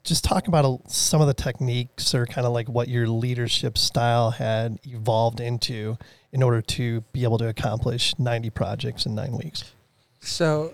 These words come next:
Speaker 2: nine months, yeah.
Speaker 1: Nine
Speaker 2: But,
Speaker 1: months, I'm sorry, nine
Speaker 2: yeah.
Speaker 1: months, nine months, yeah.
Speaker 2: To me, there is only one aspect to leadership, and all others are subordinate to that one aspect, and that is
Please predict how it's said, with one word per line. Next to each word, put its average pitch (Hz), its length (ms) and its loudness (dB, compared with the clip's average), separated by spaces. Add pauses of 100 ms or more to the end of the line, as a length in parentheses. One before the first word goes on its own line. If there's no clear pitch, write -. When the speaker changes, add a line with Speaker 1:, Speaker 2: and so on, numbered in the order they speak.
Speaker 2:
nine 151 300 0
months, 117 320 -10
yeah. 131 120 -8
Speaker 1:
Nine 131 160 4
Speaker 2:
But, - 80 2
Speaker 1:
months, - 200 0
I'm 131 60 4
sorry, 110 200 0
nine 123 120 0
Speaker 2:
yeah. 131 60 2
Speaker 1:
months, 107 240 -2
nine 98 100 -2
months, - 220 -4
yeah. 139 60 -6 (100)
Speaker 2:
To 190 100 -2
me, 196 200 2
there 170 280 2
is 156 220 0
only 160 240 0
one 143 320 0
aspect 139 600 -6
to 131 200 -4
leadership, 120 540 -8 (440)
and 147 160 -2
all 160 420 2
others 147 360 2
are 139 140 -6
subordinate 135 580 -2
to 131 100 -8
that 127 180 -4
one 127 180 -6
aspect, - 520 -12 (480)
and 135 140 -2
that 135 160 2
is 127 300 -2